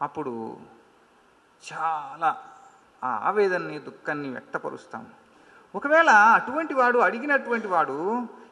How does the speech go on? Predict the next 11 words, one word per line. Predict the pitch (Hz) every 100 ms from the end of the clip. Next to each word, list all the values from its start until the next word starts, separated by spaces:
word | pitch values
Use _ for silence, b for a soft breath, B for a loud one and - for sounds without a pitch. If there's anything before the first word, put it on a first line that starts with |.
| B 214
మనకి | 262 233
ఇంకా | 247 320 330 320
చాలా | 269 285
దగ్గరైన | 214 226 202 302 302 294
మిత్రుడైతే, | 262 233 285 285 277 311 403 - - - _ _ _ _ _ _ _ _ _ _ _ _ _ _ _ _ _ _ _ _ _ _ _ _ _ _ _ _ -
విదురుడు | 170 277 330
జ్ఞాని, | 226 285 320 285 185 113 - - -
ఉద్ధవుడు | 180 196 285 320 311
జ్ఞాని, | 214 240 285 262
ఇద్దరు | 208 185 294 294
జ్ఞానులే. | 226 247 277 254 190 135 -